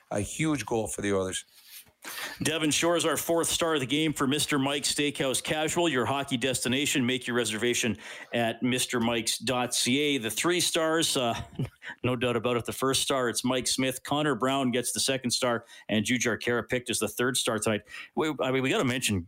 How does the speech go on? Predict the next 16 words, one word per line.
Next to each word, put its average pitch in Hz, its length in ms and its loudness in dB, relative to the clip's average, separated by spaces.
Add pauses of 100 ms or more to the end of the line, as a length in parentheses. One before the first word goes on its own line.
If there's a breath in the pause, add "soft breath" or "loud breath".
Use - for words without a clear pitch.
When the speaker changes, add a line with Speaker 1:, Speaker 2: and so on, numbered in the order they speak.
Speaker 2:
uh, 135 180 0
Connor 135 260 0
Brown, 110 260 2
Rob. 95 200 0
We 113 60 4
gotta 127 160 4
give 110 180 0
credit 107 360 0
to 107 100 2
the, 101 220 2
uh, 98 180 2
the, 110 120 0
to 110 140 -4
the 107 120 2
other 104 160 2
team. 110 280 0